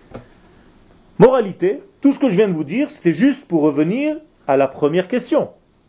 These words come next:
Le Hallel à Hanouka n'est pas dit parce qu'il s'est passé un miracle au niveau de cette fameuse veilleuse,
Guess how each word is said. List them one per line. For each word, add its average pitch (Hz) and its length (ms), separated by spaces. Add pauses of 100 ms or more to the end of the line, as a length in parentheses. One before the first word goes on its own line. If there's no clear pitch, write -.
(1700)
Le 175 160
Hallel 240 340
à 254 140
Hanouka 226 460
n'est 208 180
pas 226 260
dit 269 280 (880)
parce - 260
qu'il 214 140
s'est 226 160
passé 220 420
un 226 120
miracle 208 540
au 202 80
niveau 185 360
de 196 160
cette 185 260
fameuse 196 440
veilleuse, 135 520